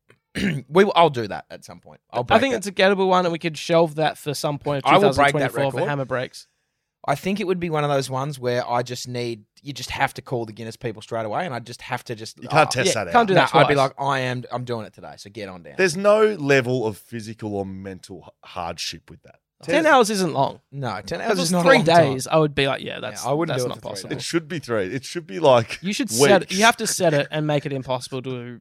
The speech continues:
Speaker 2: like,
Speaker 1: Well,
Speaker 2: for
Speaker 1: no, I'm not
Speaker 2: someone
Speaker 1: gonna
Speaker 2: else
Speaker 1: make
Speaker 2: to
Speaker 1: it
Speaker 2: break it.
Speaker 1: impossible to, to beat.
Speaker 2: Okay.
Speaker 1: <clears throat> I'll do a twelve-hour stint
Speaker 2: Okay.
Speaker 1: hugging a
Speaker 2: So
Speaker 1: tree.
Speaker 2: twelve, twelve hours hugging a tree. We can
Speaker 3: It's
Speaker 2: check
Speaker 3: not a
Speaker 2: that.
Speaker 3: priority at the moment,
Speaker 2: Not a
Speaker 3: though.
Speaker 2: priority,
Speaker 3: So
Speaker 2: but
Speaker 3: this week we're
Speaker 1: No,
Speaker 3: doing the
Speaker 1: that's
Speaker 3: balloon challenge. We're going to Red Dot. We're buying the balloons,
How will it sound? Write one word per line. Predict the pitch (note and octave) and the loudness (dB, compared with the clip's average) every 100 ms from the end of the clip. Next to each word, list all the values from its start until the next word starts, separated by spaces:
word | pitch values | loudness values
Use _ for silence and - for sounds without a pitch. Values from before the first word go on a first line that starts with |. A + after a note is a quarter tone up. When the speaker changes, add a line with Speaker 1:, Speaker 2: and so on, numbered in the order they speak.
| - | -8
Speaker 2:
like, | B2+ | -6
Speaker 1:
Well, | |
Speaker 2:
for | |
Speaker 1:
no, | G3+ | -2
I'm | |
not | A3+ | 0
Speaker 2:
someone | A#3 C4 | 2 2
Speaker 1:
gonna | B3 | 0
Speaker 2:
else | |
Speaker 1:
make | A3 | -2
Speaker 2:
to | G3+ | -2
Speaker 1:
it | |
Speaker 2:
break | F3+ | -2
it. | |
Speaker 1:
impossible | - C#3+ - B2 | -2 -4 -4 -10
to, | A2+ - - | -12 -16 -14
to | A2+ | -14
beat. | F2+ D2+ - _ _ _ - | -12 -16 -18 _ _ _ -8
Speaker 2:
Okay. | A#2 E3+ - | -6 -6 0
Speaker 1:
<clears throat> | D#3+ | 4
I'll | E3 | 4
do | G3+ G3+ | 4 2
a | |
twelve-hour | - D3 D3+ C3 A#2+ A2 | 2 2 2 2 0 -2
stint | - E2+ - _ _ _ | -8 -20 -20 _ _ _
Speaker 2:
Okay. | G3 F#3+ | 2 4
Speaker 1:
hugging | C3 - A2+ A2 G2+ | 2 -2 -8 -8 -8
a | |
Speaker 2:
So | - | -4
Speaker 1:
tree. | F3+ | -2
Speaker 2:
twelve, | F#3+ F#3 F#3+ | 2 2 2
twelve | - F#3 E3+ | 0 2 6
hours | D#3+ D3+ | 4 2
hugging | D#3 D3+ C#3+ | -2 -6 -6
a | |
tree. | - C3+ C3+ | -4 -4 -4
We | C3+ | -8
can | C#3 C#3+ - | -12 -14 -8
Speaker 3:
It's | - | 4
Speaker 2:
check | E3+ | 4
Speaker 3:
not | |
a | D#3+ | 6
Speaker 2:
that. | |
Speaker 3:
priority | C#3 B2 A2+ A2 | 6 6 6 0
at | |
the | F#2+ | -6
moment, | G2 F#2 | -8 0
Speaker 2:
Not | A3+ | 2
a | |
Speaker 3:
though. | - | 6
Speaker 2:
priority, | G3+ F#3 E3+ | 6 8 4
Speaker 3:
So | |
Speaker 2:
but | F3 | 4
Speaker 3:
this | E3+ - | 4 4
week | D3 D3 D#3+ C3+ | 6 6 6 0
we're | C3 | -2
Speaker 1:
No, | - | 2
Speaker 3:
doing | C3 C3 | 2 2
the | |
Speaker 1:
that's | B2 A2 | -2 -4
Speaker 3:
balloon | A2+ A2+ G#2 | -4 -4 -4
challenge. | A#2+ A2+ A2 G2+ | -2 0 -2 -6
We're | |
going | G2+ G2+ | -6 -6
to | |
Red | F#2+ B2 C3 - | -2 0 0 2
Dot. | A#2+ E2+ | 2 2
We're | G2 | -2
buying | A2 A#2+ | -2 0
the | A2+ | -2
balloons, | G2 G#2+ G#2 G2+ | -8 -10 -10 -12